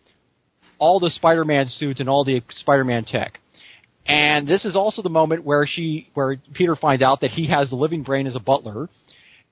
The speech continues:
and also the fact that he has also a doctorate from Empire State University. So then after he finds this out, he's thinking, "Okay, this is too weird. I'm gonna, I'm gonna decide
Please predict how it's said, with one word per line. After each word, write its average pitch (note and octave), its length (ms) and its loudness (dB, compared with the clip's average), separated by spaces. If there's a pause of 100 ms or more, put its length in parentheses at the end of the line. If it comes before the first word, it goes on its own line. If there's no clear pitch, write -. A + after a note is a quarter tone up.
(300)
and C#3+ 520 0 (400)
also E3+ 680 0
the D#3+ 100 -6
fact D3 280 0
that C#3 100 -6
he C#3+ 160 -8
has C#3 240 -2
also C#3 440 -6
a C#3 60 -8
doctorate D#3 500 0
from C3+ 200 -4
Empire C3+ 280 2
State B2+ 200 -2
University. B2+ 640 -4 (1000)
So E3 120 4
then F3 160 4
after G3+ 360 2
he F3+ 180 -4
finds F3 300 0
this F#3+ 160 -4
out, D#3 160 4
he's E3 180 -6
thinking, D3 240 -6
"Okay, D#3 440 2
this F#3+ 200 -2
is B2+ 100 -8 (120)
too D#3+ 120 0
weird. C#3 340 2
I'm E3 180 2
gonna, C#3 260 0
I'm G3+ 220 0
gonna C#3+ 160 -4
decide C3+ 380 0